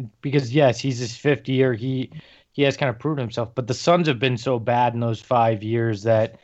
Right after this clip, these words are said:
uh, that I think that, that weighs into it too. I mean, uh, these refs are human. There's gonna be a bias naturally, just because there's a hu-, natural human bias in everything,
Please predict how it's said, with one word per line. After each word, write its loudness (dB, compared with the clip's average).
uh, -4
that 6
I 4
think 2
that, 2
that 4
weighs -2
into -2
it -8
too. -2
I -2
mean, 0
uh, 0
these 0
refs 4
are -2
human. 2
There's -2
gonna 2
be 2
a 6
bias 2
naturally, -2
just -10
because -2
there's 0
a 0
hu-, -2
natural 0
human -2
bias 2
in -2
everything, -4